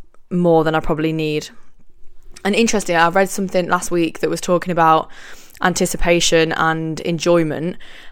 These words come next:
and they were applying it to chocolate, and then, but they said you actually, you could apply it to alcohol. And I thought about it with wine, and it was saying how sometimes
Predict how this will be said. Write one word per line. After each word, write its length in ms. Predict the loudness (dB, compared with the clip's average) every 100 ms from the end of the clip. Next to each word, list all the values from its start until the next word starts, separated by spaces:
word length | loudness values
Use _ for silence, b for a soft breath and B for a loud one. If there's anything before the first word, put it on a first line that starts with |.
| B
and 140 | 0
they 140 | 4 6
were 120 | 6
applying 400 | 4 2 2 2
it 140 | -2
to 680 | -4 -2 2 4 4 2 -2 -6 -6
chocolate, 500 | -4 -2 0 0 -4 -14 -16 -10
and 120 | -4 0
then, 280 | 0 -2 -4
but 120 | 0
they 120 | 0
said 200 | 0 2
you 60 | 4
actually, 280 | 2 2 -2
you 100 | -2
could 220 | -4 -6
apply 260 | -2 0
it 60 | 0
to 80 | 2
alcohol. 420 | 2 2 -4 -4
And 160 | -4 -6
I 40 |
thought 220 | -2 0
about 200 | 2 2
it 60 | 2
with 120 | 2
wine, 320 | 2 2 0 -4 B B B B
and 100 | -2
it 40 |
was 100 | 0
saying 280 | 0 0 0
how 540 | 0 2 4 4 2 -4 -20 -18
sometimes 880 | -6 -2 0 2 2 2 -2 -4